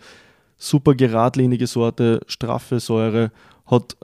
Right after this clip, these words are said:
ein bisschen was Wachsiges am Gaumen, also das den, den Gaumen schön anfüllt mit, äh, mit einem seidigen Gerbstoff. Und,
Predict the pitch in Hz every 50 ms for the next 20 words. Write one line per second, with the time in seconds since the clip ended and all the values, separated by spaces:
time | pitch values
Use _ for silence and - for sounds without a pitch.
0 | - - _ - 117 107 - 139 135 135 127 113 117 - - 110 104 101 110 120
1 | 127 - - - - 123 113 120 117 117 113 - 117 113 110 - 113 107 107 113
2 | 117 117 117 113 110 110 101 110 104 113 101 110 110 - - 120 113 110 110 110
3 | 117 117 110 110 113 113 120 123 117 110 - - 120 117 117 - 120 120 120 120
4 | - - 123 120 120 117 - 113 110 107 104 - - - - - - _ _ _
5 | _ _ - 110 104 107 107 - - 113 104 - 113 110 - - 104 107 110 110
6 | 117 104 110 107 98 - 110 110 113 - - - 117 110 - _ - - - -
7 | - - _ _ - - 117 113 117 117 120 120 120 120 120 120 113 - -